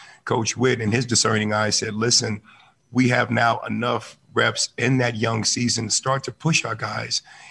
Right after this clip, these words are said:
in a way that we didn't want to do or couldn't do last year.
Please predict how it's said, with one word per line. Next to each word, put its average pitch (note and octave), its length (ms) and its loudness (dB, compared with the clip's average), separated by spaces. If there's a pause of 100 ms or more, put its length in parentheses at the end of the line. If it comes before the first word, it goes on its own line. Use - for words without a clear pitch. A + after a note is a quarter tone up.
(120)
in B2 80 2
a A#2+ 40 4
way B2 180 2
that A#2 180 0
we B2 140 2
didn't A2 400 0
want A#2+ 180 2
to A2 40 0
do A#2 220 4
or A2 100 2
couldn't - 400 0
do G#2 360 0 (300)
last A#2 360 0
year. A2 300 0